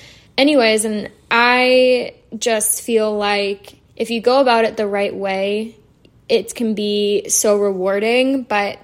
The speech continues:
when you make it into, like, something that's pressurized and you start putting pressure on yourself to create content and you have, like, the wrong intentions, I do feel like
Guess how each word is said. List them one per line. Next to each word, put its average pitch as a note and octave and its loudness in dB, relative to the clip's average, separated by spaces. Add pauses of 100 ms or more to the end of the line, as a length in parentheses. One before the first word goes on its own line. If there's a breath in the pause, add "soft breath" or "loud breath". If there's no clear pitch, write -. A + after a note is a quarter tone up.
when A3 -2
you G#3+ -4
make C4 0
it C4 2
into, G#3+ -6
like, G3 -4
something A3 -4
that's - -10
pressurized G#3 -4 (440 soft breath)
and G3+ -4
you G#3 -8
start G#3+ -2
putting G#3 -4
pressure G3+ -4
on G3+ -2
yourself G3 -4
to F#3 -6
create G3 -6
content G#3 -6
and G3+ -8
you G3+ -8
have, G3+ -4
like, G3 -4
the G3+ -4
wrong G3 -6
intentions, G3+ -6
I G#3 -2
do G3+ -6
feel G3+ -4
like G#3 -4